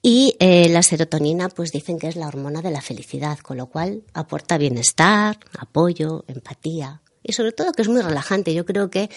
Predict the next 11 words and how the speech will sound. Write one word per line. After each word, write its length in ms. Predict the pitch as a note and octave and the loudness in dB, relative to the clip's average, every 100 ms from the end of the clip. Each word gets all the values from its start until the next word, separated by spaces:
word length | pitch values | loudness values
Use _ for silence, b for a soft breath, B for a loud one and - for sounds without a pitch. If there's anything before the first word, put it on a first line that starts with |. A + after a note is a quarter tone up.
| B B B | B B B
eh, 160 | - E3 | 2 2
podemos 420 | F3 F3 G3 G3+ | 2 2 2 2
definir, 640 | F#3+ - F#3+ G#3 G#3 G#3 | -2 2 4 6 6 4
no 220 | - E3+ D#3+ | 0 0 0
sé, 240 | - E3 | 2 0
tantos 340 | - F3 F#3+ G3 | 0 -2 0 0
abrazos 320 | F3 F#3 G#3 | 0 -2 -4
como 180 | G3+ D#3 | -4 -4
personas 520 | D#3 F#3+ F#3 D#3+ - | -4 -6 -4 -4 -4
hay, 200 | D#3 C#3 | -2 -2
¿no? 200 | D#3 | -6